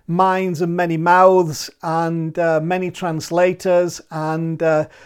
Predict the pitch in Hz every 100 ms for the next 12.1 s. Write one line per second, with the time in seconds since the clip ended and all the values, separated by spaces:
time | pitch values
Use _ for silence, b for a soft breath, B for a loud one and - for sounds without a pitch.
0 | B 160 180 180 - 208 196 165 180 175
1 | 175 175 165 - _ 165 170 170 170 170
2 | 165 170 160 165 165 - 139 175 165 185
3 | 214 233 - 190 170 165 - 160 160 175
4 | 165 170 180 185 - - 170 156 156 160
5 | 160 156 151 147 151 151 139 139 135 _
6 | _ b b b b b b _ 160 156
7 | 151 143 123 123 165 - - 202 170 -
8 | 165 147 135 - 202 208 202 165 180 175
9 | 147 170 - - - 185 190 185 - -
10 | - - - 185 170 165 170 156 151 -
11 | 170 139 165 165 151 - 170 151 156 147